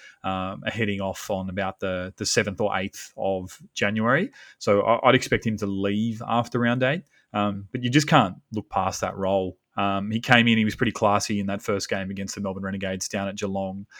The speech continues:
Um, so he could be a really, really fantastic pod that's not on a lot of people's radars. Um, and I think if you're looking at bringing guys in,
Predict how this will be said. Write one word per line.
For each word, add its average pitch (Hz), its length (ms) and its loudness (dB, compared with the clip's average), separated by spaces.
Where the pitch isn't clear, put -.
Um, 101 360 0
so 117 280 6
he 135 200 4
could 143 120 4
be 120 140 6
a 104 60 6
really, 101 420 0
really 98 300 -2
fantastic 104 500 -4
pod 98 240 -2
that's 101 220 -6
not 101 160 0
on 98 160 0
a - 20 -4
lot 98 180 -2
of 98 60 -4
people's 98 340 -8
radars. 110 600 2
Um, 104 280 2
and 117 80 2
I 113 40 0
think 160 280 0
if 135 240 -2
you're 127 100 4
looking 147 280 4
at 117 200 -4
bringing 110 580 -2
guys 104 340 6
in, 107 480 -4